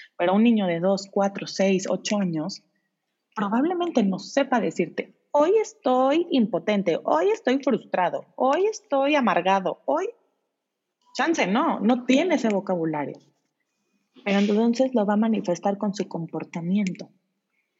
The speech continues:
Y ahí es cuando entramos como educadores, como padres, como cuidadores, a ir traduciendo ese comportamiento a la emoción.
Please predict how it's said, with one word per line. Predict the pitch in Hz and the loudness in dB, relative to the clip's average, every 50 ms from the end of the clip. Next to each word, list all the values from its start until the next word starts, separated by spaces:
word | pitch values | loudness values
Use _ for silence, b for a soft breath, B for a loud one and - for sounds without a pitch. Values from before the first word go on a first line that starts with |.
| _ _ | _ _
Y | - 180 185 208 | -4 -2 0 2
ahí | 196 214 262 302 | 2 2 2 2
es | 302 285 - | 2 -2 -2
cuando | - 254 233 214 | -2 -2 0 0
entramos | 202 196 190 202 208 202 202 202 196 202 | 0 -2 -2 0 0 0 0 -2 -4 -4
como | - 196 190 196 | -4 -4 -2 -2
educadores, | 180 175 170 - 175 170 180 185 185 180 - | -2 -4 -2 -4 -4 -2 -2 -2 -4 -4 -6
como | - 190 180 165 165 - | -6 -6 -6 -6 -6 -4
padres, | 185 180 180 175 180 170 - | -4 -2 -2 -2 -4 -4 -6
como | - 170 165 165 165 | -8 -6 -6 -6 -4
cuidadores, | - 170 165 165 160 160 175 180 170 - - 170 - - _ - _ _ _ _ _ _ _ _ _ _ _ _ _ _ | -4 -4 -2 -2 -2 -2 -2 -2 -2 -4 -8 -10 -12 -20 _ -20 _ _ _ _ _ _ _ _ _ _ _ _ _ _
a | - 196 202 | -2 2 4
ir | 220 240 233 233 | 4 4 2 0
traduciendo | - - 269 254 233 208 - - 226 220 214 214 214 | -2 -2 0 0 0 0 0 0 0 0 2 0 0
ese | 202 - 214 202 | -2 -2 -6 -4
comportamiento | - 190 185 175 170 - 180 165 160 - - 165 165 180 196 214 214 208 214 220 | -4 -4 -6 -6 -6 -4 -6 -6 -6 -6 -10 -10 -6 -2 -2 -2 -2 -2 -2 -4
a | 214 196 | -4 -4
la | 180 170 165 | -4 -6 -6
emoción. | 160 151 147 - - - 170 151 143 139 | -8 -10 -10 -10 -10 -8 -10 -10 -12 -14